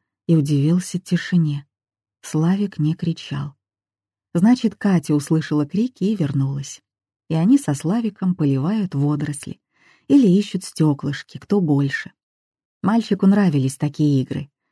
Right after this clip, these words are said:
Кто больше соберет ракушек, кто найдет круглое стеклышко,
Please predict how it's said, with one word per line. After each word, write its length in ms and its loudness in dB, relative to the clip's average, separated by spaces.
Кто 200 0
больше 360 2
соберет 480 0
ракушек, 640 -4
кто 180 4
найдет 420 4
круглое 480 2
стеклышко, 800 -4